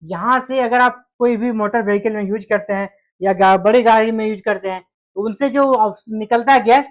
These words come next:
वो होता है आपका कार्बन मोनोऑक्साइड, जो बहुत ही खतरनाक होता है।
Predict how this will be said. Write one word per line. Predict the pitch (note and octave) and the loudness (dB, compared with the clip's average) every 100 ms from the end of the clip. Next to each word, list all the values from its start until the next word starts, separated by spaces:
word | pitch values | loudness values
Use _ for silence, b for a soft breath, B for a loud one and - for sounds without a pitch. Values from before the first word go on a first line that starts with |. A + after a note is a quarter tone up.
| _ _ F3+ | _ _ -2
वो | A3+ | 0
होता | A#3 A#3+ | 2 0
है | |
आपका | A#3 B3 | 0 -4
कार्बन | - G#3 G#3+ | -4 -4 -2
मोनोऑक्साइड, | G#3 F#3+ F3 D#3 C3 - _ _ _ - | -4 -6 -8 -12 -18 -20 _ _ _ -12
जो | E3 | -8
बहुत | E3+ F3+ C4+ C#4 | -4 -4 -4 -6
ही | C#4 | -6
खतरनाक | G3+ G3+ G#3 A3+ | -4 -2 0 0
होता | A3+ A3+ | 0 2
है। | C4+ | 0